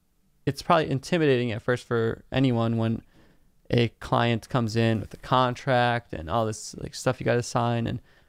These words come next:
how do you go about navigating a professional client f-, from, like, you know, just shooting for a friend or shooting someone's wedding? Do you have someone helping you with contracts? Do you do everything yourself? Negotiation, all these points.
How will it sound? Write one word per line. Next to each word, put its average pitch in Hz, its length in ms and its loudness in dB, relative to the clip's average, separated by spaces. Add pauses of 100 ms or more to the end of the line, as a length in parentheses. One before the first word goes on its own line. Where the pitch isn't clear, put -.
(100)
how 160 140 2
do 165 60 2
you 175 160 0
go 127 320 2
about 117 400 -2 (640)
navigating 117 800 0
a 120 80 0
professional 113 580 -2
client 113 420 -2
f-, - 200 -20
from, 113 460 0
like, 107 280 -2 (220)
you 117 80 2
know, 110 120 4
just 110 180 0
shooting 107 340 0
for 113 200 0
a 107 60 -2
friend 107 340 -2
or 113 80 -4
shooting 110 480 -2 (520)
someone's 107 380 0
wedding? 110 360 0
Do 110 120 -2
you 117 60 2
have 120 200 2
someone 113 240 0
helping 120 300 0
you 120 60 0
with 113 120 -8
contracts? 120 520 -4
Do - 120 -10
you - 80 -4
do 110 100 -2
everything 117 300 -2
yourself? 120 460 0 (100)
Negotiation, 127 920 -2 (260)
all 135 120 4
these 127 140 0
points. - 460 -10